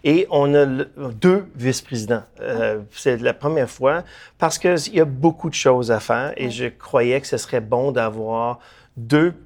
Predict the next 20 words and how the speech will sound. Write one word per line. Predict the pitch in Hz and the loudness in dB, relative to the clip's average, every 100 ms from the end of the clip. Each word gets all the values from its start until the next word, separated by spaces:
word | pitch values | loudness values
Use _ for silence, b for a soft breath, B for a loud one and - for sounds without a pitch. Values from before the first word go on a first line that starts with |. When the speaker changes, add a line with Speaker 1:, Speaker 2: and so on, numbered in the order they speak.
| - | -4
Speaker 1:
euh, | 165 113 110 | -2 0 -2
Daniel, | 107 135 127 127 131 135 - | 2 2 4 2 2 0 -4
euh, | 117 110 107 | -6 -4 -6
Robichaud, | 110 113 160 | -6 -8 -10
qui, | 143 131 120 113 B B B - | -6 -2 -2 -4 B B B -4
euh, | 113 107 110 110 110 | -2 0 -2 -4 -10
qui, | - 120 | -14 -14
qui | - | -6
est | 123 | -4
sur | - 143 131 123 - b _ | 0 2 2 0 -8 b _
le | 123 | -8
côté | - 123 | -6 -6
québécois. | 131 147 143 - 131 135 214 | -4 0 0 2 2 2 -2
Moi, | 175 147 | -4 -4
je | 156 | -6
suis | 127 131 | -12 -12
du | |
côté | - 135 143 | -8 -4 -2
ontarien. | 135 123 127 110 110 123 156 | -2 0 0 0 -2 -2 -2
Donc, | 135 127 | -4 -6